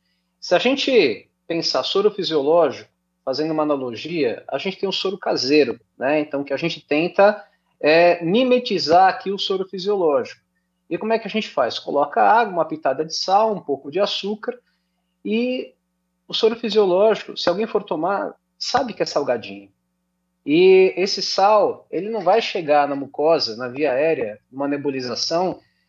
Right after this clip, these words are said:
de forma inocente. Ele pode até facilitar quando existe realmente muita secreção, ah, ah,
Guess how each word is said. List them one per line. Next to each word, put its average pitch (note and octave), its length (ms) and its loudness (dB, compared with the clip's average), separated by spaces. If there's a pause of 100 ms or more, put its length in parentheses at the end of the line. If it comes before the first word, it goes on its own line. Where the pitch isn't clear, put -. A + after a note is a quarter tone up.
(240)
de D#3 160 -10
forma F3+ 540 2
inocente. D3+ 840 -4
Ele D3 160 -6
pode A3 560 0
até G3+ 220 -2
facilitar C#3+ 840 -4
quando D3 180 -6
existe E3 580 -4
realmente C#3+ 420 -4
muita D#3+ 340 -4
secreção, - 760 -2 (920)
ah, B2 240 -2
ah, A2 800 -2